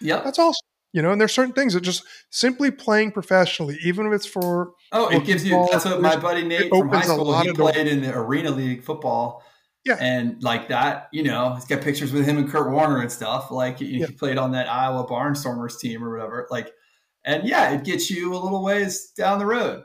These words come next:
Speaker 1: to
Speaker 2: So,
Speaker 1: those
Speaker 2: I don't know. I,
Speaker 1: opportunities. Yeah.
Speaker 2: I'm obviously excited for Chase. Um, it's just as exciting in a different way for Nick Zona to be one of these guys who may
Speaker 1: Oh,
Speaker 2: or may
Speaker 1: heck
Speaker 2: not
Speaker 1: yeah.
Speaker 2: get drafted to be ever,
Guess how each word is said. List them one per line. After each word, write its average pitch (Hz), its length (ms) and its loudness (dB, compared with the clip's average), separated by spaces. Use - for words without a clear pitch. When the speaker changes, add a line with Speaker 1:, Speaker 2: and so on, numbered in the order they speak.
Speaker 1:
to 143 420 -4
Speaker 2:
So, 147 480 -6
Speaker 1:
those 156 140 2
Speaker 2:
I 180 40 4
don't 170 100 4
know. 147 60 4
I, 151 120 0
Speaker 1:
opportunities. 151 580 -6
Yeah. - 260 -12
Speaker 2:
I'm 170 100 -6
obviously 185 380 0
excited 165 380 2
for 156 100 -10
Chase. 143 460 -4
Um, 139 400 -12
it's - 280 -2
just 196 300 2
as 170 100 -2
exciting 156 420 2
in 143 100 -2
a 143 60 0
different 143 380 -2
way 139 100 -2
for 147 160 -10
Nick 135 180 -10
Zona 127 300 -6
to - 140 -14
be 147 100 -2
one 147 160 0
of 143 40 -4
these 139 120 -6
guys 139 300 -6
who 143 100 -8
may 151 240 -2
Speaker 1:
Oh, 185 80 4
Speaker 2:
or 180 60 2
may 170 60 -2
Speaker 1:
heck 170 180 2
Speaker 2:
not 175 160 0
Speaker 1:
yeah. - 80 -12
Speaker 2:
get 156 120 -6
drafted 175 280 -6
to 160 40 -14
be 170 80 2
ever, 170 160 2